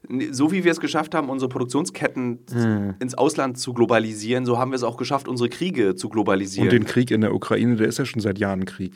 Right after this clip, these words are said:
Speaker 1: Und da ist auch, genau, und der ist
Speaker 2: Also
Speaker 1: so nah und, äh,
Speaker 2: Ja.
Speaker 1: also ich würde fast sagen, dass wir zwar im Frieden leben, aber es ist ein sehr fragiler Frieden und es ist ein Frieden, der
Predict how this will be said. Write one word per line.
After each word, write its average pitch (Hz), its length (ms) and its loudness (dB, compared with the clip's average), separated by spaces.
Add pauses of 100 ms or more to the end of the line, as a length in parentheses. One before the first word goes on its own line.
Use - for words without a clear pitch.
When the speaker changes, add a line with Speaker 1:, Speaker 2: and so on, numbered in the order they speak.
Speaker 1:
Und 120 160 2
da 117 80 8
ist 131 120 2
auch, 123 120 -2
genau, - 320 2
und - 160 -4
der 120 80 8
ist 113 120 2
Speaker 2:
Also 101 120 4
Speaker 1:
so 156 60 4
nah 147 360 6
und, 131 460 -2
äh, - 60 -2
Speaker 2:
Ja. 113 500 4 (380)
Speaker 1:
also 113 280 2
ich - 220 -6
würde 151 160 6
fast 151 360 0 (380)
sagen, 117 480 0
dass 127 240 -6
wir 151 680 0 (380)
zwar 123 220 4
im 120 100 0
Frieden 139 600 -4
leben, 202 560 2
aber 123 160 0
es 123 120 2
ist 131 120 -8
ein 131 100 -4
sehr 123 200 0
fragiler 139 480 -2
Frieden 190 640 -6
und 151 340 2
es 135 80 -6
ist 135 140 -6
ein 135 80 -4
Frieden, 143 400 -6
der 123 240 4